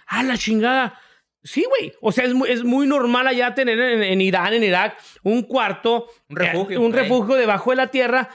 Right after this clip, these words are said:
Speaker 1: donde saben que las bombas no los van a afectar. Digo, ¡ah, qué chingoncísimo! Igual aquí, Oklahoma.
Speaker 2: Sí.
Speaker 1: Somos un estado donde pasan tornados, pasan vientos fuertes,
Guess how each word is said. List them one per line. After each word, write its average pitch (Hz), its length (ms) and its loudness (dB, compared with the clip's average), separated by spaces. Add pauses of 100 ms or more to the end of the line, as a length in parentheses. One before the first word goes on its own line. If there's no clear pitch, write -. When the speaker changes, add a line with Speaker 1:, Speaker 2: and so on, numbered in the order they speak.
(140)
Speaker 1:
donde 208 260 2
saben 214 320 2
que 240 100 0
las 202 160 2
bombas 202 320 2
no 185 100 2
los 185 160 2
van 170 160 -2
a 180 40 0
afectar. 240 360 -2
Digo, 359 180 -2
¡ah, - 220 -4
qué 320 180 -4
chingoncísimo! 285 840 0 (220)
Igual 247 520 0
aquí, 220 300 -2
Oklahoma. 214 800 0
Speaker 2:
Sí. 107 220 -18
Speaker 1:
Somos 214 380 2
un 269 100 2
estado 262 360 2
donde 180 380 2 (300)
pasan 202 400 0
tornados, 208 480 2
pasan 185 320 0
vientos 214 320 0
fuertes, 220 480 0